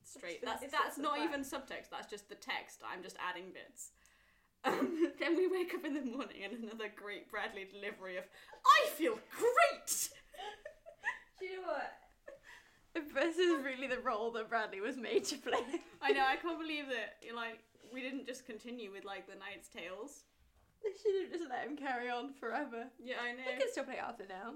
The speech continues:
Speaker 1: Yeah,
Speaker 2: He's
Speaker 1: yeah,
Speaker 2: still
Speaker 1: he's
Speaker 2: quite
Speaker 1: not
Speaker 2: young.
Speaker 1: even old. Yeah, no, and, like, a lot of Arthur stories in medieval literature happen when Arthur's a bit older anyway, um, and it's his knights who are having adventures,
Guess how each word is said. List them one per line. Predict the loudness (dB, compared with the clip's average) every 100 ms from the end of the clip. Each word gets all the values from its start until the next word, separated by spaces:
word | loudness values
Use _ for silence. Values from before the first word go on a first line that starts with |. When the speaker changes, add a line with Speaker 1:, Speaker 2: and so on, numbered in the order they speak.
| -12 -8
Speaker 1:
Yeah, | -2
Speaker 2:
He's | 0 0 0
Speaker 1:
yeah, | 0
Speaker 2:
still | 2
Speaker 1:
he's | 2
Speaker 2:
quite | 2
Speaker 1:
not | 0 0
Speaker 2:
young. | -2
Speaker 1:
even | -2 -2 -2
old. | -4 -8 -8
Yeah, | -4 -2 -2
no, | -4 -8 -12 -8
and, | -6 -6 -8
like, | -6 -4
a | -2
lot | 0
of | 0 0
Arthur | -4 -4 -8
stories | -6 -4 -4 -6 -10 -14
in | -14 -10
medieval | -10 -8 -8 -8
literature | -10 -12 -12
happen | -10 -10 -10
when | -10
Arthur's | -10 -12 -14
a |
bit | -10 -8
older | -6 -6
anyway, | -6 -6 -10 -14 -16 -20 _ _ -4
um, | -2 0 -2 -4
and | -4
it's | -6 -8
his | -8
knights | -6 -6 -6
who | -8
are |
having | -8 -6 -6
adventures, | -6 -6 -8 -10 -10